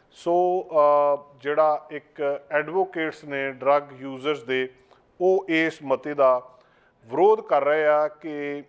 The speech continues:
ਅ, ਇਹਨੂੰ ਇਸ ਤਰ੍ਹਾਂ ਨਹੀਂ ਕਰਨਾ ਚਾਹੀਦਾ, ਡੀਕ੍ਰਿਮੀਨਲਾਈਜ਼ੇਸ਼ਨ ਨੂੰ ਚਾਲੂ ਰੱਖਣਾ ਚਾਹੀਦਾ। ਇਹਦੇ ਫਾਇਦੇ ਜਿਹੜੇ ਆਉਣ ਵਾਲੇ ਸਮੇਂ ਦੇ ਵਿੱਚ ਸਾਹਮਣੇ ਆਉਣਗੇ,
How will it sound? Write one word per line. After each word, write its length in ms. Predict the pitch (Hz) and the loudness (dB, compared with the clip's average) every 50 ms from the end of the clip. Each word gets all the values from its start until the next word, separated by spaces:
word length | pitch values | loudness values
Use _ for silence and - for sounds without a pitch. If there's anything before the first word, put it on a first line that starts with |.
| _ _ - | _ _ -10
ਅ, 40 | 139 139 135 135 135 135 - - | -6 -4 -4 -2 -4 -6 -8 -8
ਇਹਨੂੰ 340 | 147 147 156 165 160 147 139 | -6 -6 -4 -2 -2 0 0
ਇਸ 140 | 135 123 - | 0 -2 -4
ਤਰ੍ਹਾਂ 200 | - 151 151 139 | -10 -12 -10 -8
ਨਹੀਂ 180 | 147 175 180 | -8 -8 -8
ਕਰਨਾ 300 | 175 - 156 135 143 143 | -6 -6 -6 -6 -6 -8
ਚਾਹੀਦਾ, 320 | 139 - 147 147 156 165 151 | -8 -8 -8 -6 -6 -6 -6
ਡੀਕ੍ਰਿਮੀਨਲਾਈਜ਼ੇਸ਼ਨ 1000 | 131 - 131 135 131 - - 143 147 143 139 135 123 123 123 113 - - 135 | -6 -8 -10 -10 -10 -12 -12 -10 -4 -4 -4 -4 -4 -10 -12 -12 -12 -12 -12
ਨੂੰ 140 | 135 131 123 | -10 -10 -12
ਚਾਲੂ 320 | 123 - 131 123 120 135 143 | -10 -6 -6 -4 -4 -4 -6
ਰੱਖਣਾ 320 | 147 143 - 147 147 147 | -6 -6 -6 -6 -6 -6
ਚਾਹੀਦਾ। 420 | 143 151 156 165 185 175 143 131 - - - - _ _ _ _ _ _ - 160 | -4 -4 -4 -2 0 0 -2 -2 -4 -10 -20 -20 _ _ _ _ _ _ -10 -6
ਇਹਦੇ 320 | 165 160 165 156 151 147 | -4 -2 0 0 0 0
ਫਾਇਦੇ 400 | - - - 143 139 139 143 143 | -2 2 2 2 2 2 -2 -6
ਜਿਹੜੇ 160 | 143 147 151 | -6 -2 -2
ਆਉਣ 200 | 147 139 139 135 | 0 0 -2 0
ਵਾਲੇ 200 | 131 135 131 131 | 0 0 0 0
ਸਮੇਂ 360 | 123 - - 135 127 131 131 | -2 -4 -6 -6 -6 -6 -8
ਦੇ 80 | 131 131 | -8 -8
ਵਿੱਚ 420 | 120 123 117 - - 135 123 120 113 | -8 -8 -10 -10 -10 -8 -8 -8 -8
ਸਾਹਮਣੇ 420 | - - 131 127 131 147 151 156 | -8 -6 -6 -4 -4 -4 -4 -4
ਆਉਣਗੇ, 400 | 135 127 147 170 185 160 151 160 | -2 0 0 -2 -2 -4 -8 -12